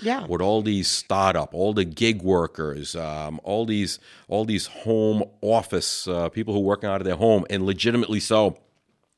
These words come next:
Speaker 2: the I R S has two ways that you can write off your home, right? They have a safe harbor, uh, which is five dollars per square foot times a hundred fifty, uh, hundred fifty square feet. Uh, so you can write, write that off over there, um, or you can use your actual expenses, right? So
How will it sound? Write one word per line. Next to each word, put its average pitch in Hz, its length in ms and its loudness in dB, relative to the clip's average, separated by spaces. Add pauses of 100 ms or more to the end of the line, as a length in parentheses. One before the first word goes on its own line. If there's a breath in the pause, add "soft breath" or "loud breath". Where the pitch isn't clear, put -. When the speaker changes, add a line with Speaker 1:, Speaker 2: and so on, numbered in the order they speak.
(500 loud breath)
Speaker 2:
the 90 80 2
I 92 80 4
R 101 100 2
S 107 100 0
has 92 160 -2
two - 140 -4
ways 95 240 4
that 92 100 -2
you 90 80 -6
can 85 140 -4
write 85 160 0
off 82 160 -4
your 76 80 -4
home, 69 260 -8
right? 85 160 -2
They 87 60 -6
have 85 100 -4
a 73 60 -10
safe 98 260 -2
harbor, 95 380 0 (520 loud breath)
uh, 78 200 -6
which 82 180 -8
is 78 140 -8
five 82 220 -2
dollars 80 420 -2
per 78 200 -8
square 78 320 -6
foot 80 380 -8
times 73 300 -12
a 76 40 -10
hundred 76 220 -10
fifty, 73 300 -12
uh, 71 100 -10 (240)
hundred 76 200 -10
fifty 76 200 -14
square 69 300 -12
feet. 135 340 -2 (420 loud breath)
Uh, 78 200 -6
so - 80 -10
you 80 40 -8
can 78 100 -10
write, 80 300 -4
write 82 200 -6
that 95 180 0
off 90 220 -2
over 71 120 -6
there, 117 460 0 (340 loud breath)
um, 80 280 -6
or 95 180 2
you 92 60 -4
can 87 120 -8
use 90 140 -4
your 85 160 -4
actual 82 380 -4
expenses, 73 480 -10
right? 82 280 -2
So 78 320 -6